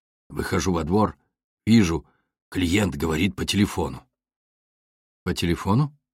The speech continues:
Эльза насторожилась. «Телефон-автомат. Сто лет им никто не пользовался, а тут, смотрю...»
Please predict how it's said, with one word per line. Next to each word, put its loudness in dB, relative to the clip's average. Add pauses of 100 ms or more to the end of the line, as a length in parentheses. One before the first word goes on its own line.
(400)
Эльза 4
насторожилась. 2 (640)
«Телефон-автомат. 6 (380)
Сто 2
лет 8
им 4
никто 4
не 6
пользовался, 0
а -14
тут, -2
смотрю...» 2